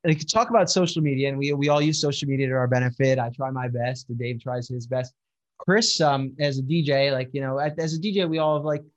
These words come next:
marginal successes. We have some successes, some failures. Um, Chris posts his dog. He's got a fence, a wall, like, uh,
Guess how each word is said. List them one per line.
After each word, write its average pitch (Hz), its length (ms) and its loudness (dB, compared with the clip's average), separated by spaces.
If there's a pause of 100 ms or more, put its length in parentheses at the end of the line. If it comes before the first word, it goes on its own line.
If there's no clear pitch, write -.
(140)
marginal 160 600 2
successes. 147 840 -2
We 131 80 -4
have 131 120 -6
some 135 140 -10
successes, 127 520 -10
some 127 160 -4
failures. 127 460 0 (480)
Um, 135 420 2
Chris 220 560 2
posts 156 460 2
his 175 240 2
dog. 135 480 4
He's 139 160 -2
got 139 100 2
a 131 60 0
fence, 151 500 0
a 135 140 0
wall, 143 460 4
like, 131 200 -4
uh, 123 220 0